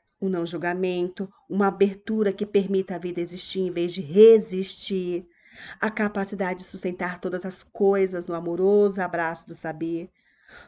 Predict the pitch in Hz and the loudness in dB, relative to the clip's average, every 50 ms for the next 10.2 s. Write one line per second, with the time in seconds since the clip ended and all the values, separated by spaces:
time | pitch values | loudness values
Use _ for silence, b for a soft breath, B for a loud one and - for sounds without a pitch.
0 | b _ _ - 240 240 240 247 240 247 233 220 220 214 233 214 - - 226 208 | b _ _ 6 8 8 10 8 8 6 4 4 2 0 -2 -4 -4 -2 -2 0
1 | 214 214 208 196 185 170 160 156 160 - - - - 196 202 196 208 240 269 330 | 0 0 -2 -2 -2 -2 -2 -2 -4 -6 -8 -6 -4 -2 -2 0 0 0 2 2
2 | 370 427 427 - - - 349 339 330 320 302 294 294 302 302 285 302 294 294 285 | 2 2 0 -4 -4 -2 0 0 0 0 0 0 -2 -2 -2 -2 -2 -2 -4 -4
3 | 240 196 180 190 185 170 156 160 - b b b b b b b b _ _ - | -6 -6 -6 -4 -4 -4 -4 -6 -10 b b b b b b b b _ _ 0
4 | 208 202 202 202 - 214 202 202 - - 233 226 233 - 277 285 339 349 - _ | 2 2 2 2 0 -4 -4 -6 -6 -6 -6 -6 -4 -4 -4 -4 -4 -6 -10 _
5 | _ _ _ - - 269 269 294 330 330 240 170 - - - - _ _ B B | _ _ _ -8 -4 -2 0 0 2 0 0 -2 -4 -8 -12 -16 _ _ B B
6 | B B B B B - 247 262 247 247 277 302 320 359 339 - 330 320 311 254 | B B B B B -2 0 0 2 4 4 4 4 4 2 2 2 2 4 4
7 | 214 185 165 151 151 160 170 190 196 - 208 208 214 214 214 - _ - 381 403 | 4 2 2 0 -2 -6 -8 -8 -2 0 2 2 2 0 -4 -6 _ 0 0 2
8 | 415 403 - - 359 392 370 - - 370 359 349 285 202 165 151 - - - - | 2 0 0 0 0 0 -2 -2 -2 0 0 2 2 2 0 -2 -4 -6 -6 -6
9 | 156 196 - - - 165 160 180 - - 190 175 185 185 - 175 175 170 165 165 | -6 -6 -6 -6 -4 -4 -4 -4 -6 -6 -6 -6 -6 -6 -6 -6 -4 -4 -4 -4
10 | 165 202 277 370 | -4 -4 -4 -4